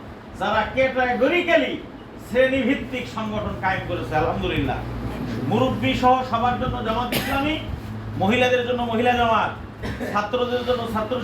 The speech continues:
শিবির, মেয়েদের জন্য ছাত্রী সংস্থা, রাজনৈতিক, এই, প্রশাসনিক ব্যক্তিবর্গের সন্তান, যাদের সন্তানকে সরাসরি ছাত্র শিবির করতে দেবে না, তাদের মধ্যে ইসলামের দাওয়াত দেওয়ার জন্য একটা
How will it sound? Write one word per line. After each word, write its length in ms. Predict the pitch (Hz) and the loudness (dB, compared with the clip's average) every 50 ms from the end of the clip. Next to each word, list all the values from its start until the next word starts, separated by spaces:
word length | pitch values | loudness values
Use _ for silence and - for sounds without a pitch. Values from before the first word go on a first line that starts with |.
| - | -2
শিবির, 360 | 233 262 269 294 302 294 - - - - - - - - - - - - - 143 | -2 2 2 2 2 2 0 -4 -6 -8 -10 -8 -8 -10 -10 -10 -12 -12 -8 -4
মেয়েদের 400 | 156 214 247 247 247 254 254 247 | -2 0 2 4 4 4 4 2
জন্য 280 | 254 247 240 240 233 | 0 0 0 0 0
ছাত্রী 340 | 214 240 240 233 - 262 247 | 0 0 0 0 -2 -4 -4
সংস্থা, 540 | 202 240 254 254 - - 214 220 - - - - - - - - - - - - - - - - - - - - - - - - 160 | -2 0 0 -2 -2 0 2 2 4 2 2 -2 -6 -10 -12 -12 -14 -12 -10 -8 -8 -8 -8 -10 -12 -12 -12 -14 -14 -14 -8 -2 2
রাজনৈতিক, 720 | 175 202 226 240 226 220 247 269 269 262 - 226 220 214 | 4 4 4 4 2 0 -2 0 -2 -2 -2 -4 -2 0
এই, 260 | 202 202 202 202 196 - - | 0 0 0 -2 -4 -6 -6
প্রশাসনিক 720 | - 226 226 254 294 294 285 - 294 285 285 285 262 214 214 | -4 -4 0 4 4 4 4 2 0 2 2 0 -2 -2 -2
ব্যক্তিবর্গের 640 | 262 269 262 - - 277 262 269 269 269 269 269 - - | -2 -2 -2 -4 -4 -4 -2 0 0 0 0 -2 -2 0
সন্তান, 460 | - 254 247 247 - 262 262 254 214 - - - - - - - - - - - - - | -2 -2 -2 0 4 4 6 6 4 0 -4 -10 -12 -12 -12 -12 -12 -12 -14 -14 -8 -2
যাদের 300 | - 190 208 208 262 254 | 0 0 2 2 2 0
সন্তানকে 560 | - - 247 254 233 - 262 247 233 226 262 247 | 0 0 -2 -2 0 0 0 0 0 2 0 0
সরাসরি 480 | - 233 233 254 247 247 254 254 247 - | 2 2 4 4 4 4 2 0 0 0
ছাত্র 300 | 208 240 240 - 254 247 233 226 | 0 -2 -2 0 -2 -2 -2 -2
শিবির 220 | 240 240 254 240 | -2 -2 0 2
করতে 260 | 247 247 240 - 247 240 | 4 4 4 4 4 2
দেবে 240 | 233 240 240 247 | 4 4 4 6
না, 200 | 254 240 214 175 - - - - - - - - - - | 6 4 4 2 -2 -6 -12 -16 -16 -18 -16 -16 -10 -4
তাদের 320 | - 196 214 220 302 294 | -2 0 0 2 2 0
মধ্যে 320 | 285 277 269 220 202 254 254 | 0 -2 -2 0 2 2 2
ইসলামের 520 | 240 208 226 247 262 254 247 254 247 208 | 2 2 -2 -2 -2 -2 0 0 -2 0
দাওয়াত 320 | 240 240 233 233 233 - - | 2 4 4 4 4 4 4
দেওয়ার 340 | 233 226 233 226 - - | 6 6 6 4 2 -2
জন্য 160 | 226 226 220 226 | -4 -4 -2 -4
একটা 200 | 220 208 - | -4 -4 -6